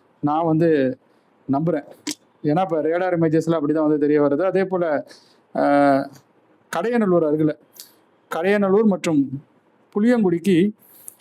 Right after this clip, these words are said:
அப்படியே மேற்கே இருக்கக்கூடிய பகுதிகளிலும் மழை மேகங்கள் காணப்படுகிறது. So அங்கேயே மழையானது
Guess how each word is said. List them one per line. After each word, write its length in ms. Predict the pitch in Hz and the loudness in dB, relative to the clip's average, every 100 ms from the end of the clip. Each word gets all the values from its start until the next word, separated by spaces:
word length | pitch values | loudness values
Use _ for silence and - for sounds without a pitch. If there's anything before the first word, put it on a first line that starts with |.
| - | -10
அப்படியே 560 | 156 208 202 220 226 | -8 -2 2 4 4
மேற்கே 400 | 175 196 208 220 | 2 2 2 0
இருக்கக்கூடிய 340 | 196 180 165 160 | 0 2 0 0
பகுதிகளிலும் 580 | 160 156 151 147 190 | -2 0 2 2 2
மழை 220 | 180 151 160 | 0 0 2
மேகங்கள் 340 | 147 139 131 | 2 2 0
காணப்படுகிறது. 720 | 131 135 131 139 123 117 117 | -2 -4 -2 -2 -2 -2 -4
So 160 | - 147 | -4 -2
அங்கேயே 240 | 147 180 | 0 2
மழையானது 480 | 170 147 151 143 | 2 0 0 0